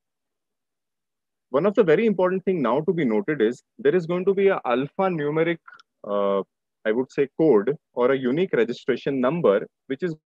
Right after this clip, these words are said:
going to get allocated to every trust, uh, on and from first of April two thousand and twenty-one. This unique registration number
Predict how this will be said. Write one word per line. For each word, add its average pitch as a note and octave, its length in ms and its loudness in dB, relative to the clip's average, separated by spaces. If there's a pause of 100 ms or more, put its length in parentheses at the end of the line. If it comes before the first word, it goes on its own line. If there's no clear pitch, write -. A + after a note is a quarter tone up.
going C#3+ 180 -4
to F3 80 -4
get E3+ 200 -4 (600)
allocated B2+ 600 -2 (340)
to G3 100 0
every D3+ 340 2
trust, D3+ 360 -4 (480)
uh, A2+ 400 2
on E3 300 0
and F3+ 180 -4
from D3 280 -4
first G#2+ 240 -4
of C#3+ 120 -4
April B2+ 420 -4
two G#2+ 140 -10
thousand G#2 300 -4
and C3 160 -10
twenty-one. G2 520 -4 (800)
This G#3+ 280 0
unique D3 380 -2
registration E3+ 760 -2
number A2+ 720 0